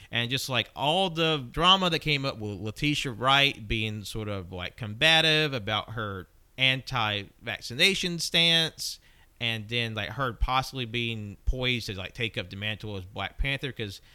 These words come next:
Shuri does that in the comics. And people just, like, uh, it's, it's just really the best thing for someone who's, like, actively against, like, covid vaccinations to have such a big role. And then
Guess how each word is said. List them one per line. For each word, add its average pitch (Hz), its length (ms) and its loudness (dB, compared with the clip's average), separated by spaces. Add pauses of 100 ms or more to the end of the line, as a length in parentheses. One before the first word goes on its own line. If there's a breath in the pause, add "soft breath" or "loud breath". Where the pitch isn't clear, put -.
(120)
Shuri 120 420 -2
does 98 280 -4
that 82 220 -8
in 87 200 -12
the - 80 -14
comics. 175 720 4 (420 soft breath)
And 110 560 -4
people 123 200 -6
just, 110 180 -8
like, 104 140 -8
uh, 101 180 -4
it's, 117 220 -2
it's 135 180 0
just 139 200 -4
really 135 200 0
the 117 100 -2
best 120 400 2 (320)
thing 143 320 4
for 120 120 -8
someone 120 400 -4
who's, 110 420 -4
like, 107 180 -4
actively 104 880 -6
against, 110 640 -2
like, 101 180 -8
covid 107 280 -6
vaccinations 98 880 -6
to 98 120 -4
have 95 240 -6
such - 180 -10
a 85 60 -8
big 85 300 -8
role. 143 560 -2
And 104 160 -4
then 98 240 -6